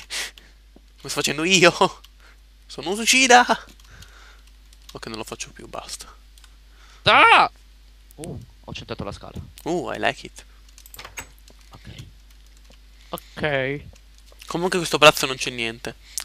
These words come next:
Speaker 1: Ah, e poi hai avuto un piccolo problema. Di cosa è successo durante l'esplosione.
Speaker 2: Ah.
Speaker 1: Ma non ci sei. Oh.
Speaker 2: Sì, arrivo.
Speaker 1: Tizio.
Speaker 2: Aspetta. Sto scendendo le scale. Scusa, sono grasso e ciccione. Scusami, eh.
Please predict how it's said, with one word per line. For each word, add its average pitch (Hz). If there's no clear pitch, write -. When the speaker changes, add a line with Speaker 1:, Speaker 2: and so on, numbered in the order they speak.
Speaker 1:
Ah, 156
e 151
poi 185
hai 180
avuto 160
un 147
piccolo 160
problema. 123
Di 156
cosa 151
è -
successo -
durante 143
l'esplosione. 120
Speaker 2:
Ah. 107
Speaker 1:
Ma 110
non 113
ci -
sei. -
Oh. 117
Speaker 2:
Sì, 139
arrivo. 117
Speaker 1:
Tizio. 127
Speaker 2:
Aspetta. -
Sto 117
scendendo 135
le 131
scale. 98
Scusa, 147
sono -
grasso 117
e -
ciccione. 110
Scusami, 127
eh. 131